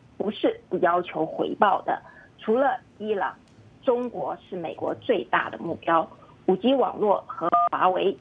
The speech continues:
只是其中的一个例子，否则特朗普总统为何派一个国安顾问来英国谈贸易协议？最终，美国的目的是想借着英国脱欧的过渡期，重新平衡美英关系，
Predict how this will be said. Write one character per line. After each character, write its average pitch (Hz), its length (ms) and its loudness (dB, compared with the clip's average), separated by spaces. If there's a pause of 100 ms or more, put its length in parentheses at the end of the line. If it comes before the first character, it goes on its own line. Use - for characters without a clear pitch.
只 143 120 -8
是 - 240 -2 (120)
其 165 220 -2
中 190 240 4
的 190 120 4
一 - 120 -10
个 190 140 2
例 240 360 2
子， 127 160 -8 (400)
否 220 200 4
则 208 280 2 (240)
特 277 120 -2
朗 196 180 2
普 - 100 -14
总 170 220 -8
统 202 320 -4
为 196 160 0
何 170 320 -2
派 - 260 -2 (120)
一 175 40 -4
个 185 140 2
国 175 340 2
安 240 200 2
顾 247 180 2
问 214 180 2 (140)
来 147 140 -6
英 180 200 -4
国 170 200 0
谈 160 340 -8 (100)
贸 165 240 2
易 165 160 -2 (140)
协 - 120 -4
议？ 151 220 -2 (540)
最 254 180 4
终， 220 240 2 (100)
美 175 100 -4
国 165 160 -2
的 156 80 -2
目 185 200 2
的 180 280 2
是 - 220 -2
想 165 300 0
借 190 180 2
着 175 180 2 (100)
英 190 100 4
国 170 180 4
脱 - 240 0
欧 202 160 4
的 185 100 2
过 208 160 4
渡 175 180 -2
期， - 300 -6 (140)
重 175 300 -2
新 202 340 0 (140)
平 180 280 -2
衡 170 360 0 (160)
美 170 140 2
英 170 200 0
关 180 240 2
系， - 320 -2